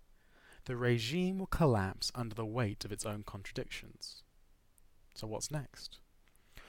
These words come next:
We need to build the next civilization and stop fascism from taking us to terminal hell. It's a bit long, but you get the idea. That's the job,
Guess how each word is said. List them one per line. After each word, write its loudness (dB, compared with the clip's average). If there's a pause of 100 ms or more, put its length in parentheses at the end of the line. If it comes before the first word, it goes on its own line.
(160)
We 0
need 2
to 4
build 4
the -2
next -2
civilization -2 (360)
and -4
stop 0
fascism -2 (220)
from -8
taking 0
us -6
to -10
terminal -4
hell. -6 (1500)
It's -6
a -6
bit -4
long, -4 (320)
but -2
you 2
get 6
the 0
idea. -8 (1900)
That's 2
the -6
job, -4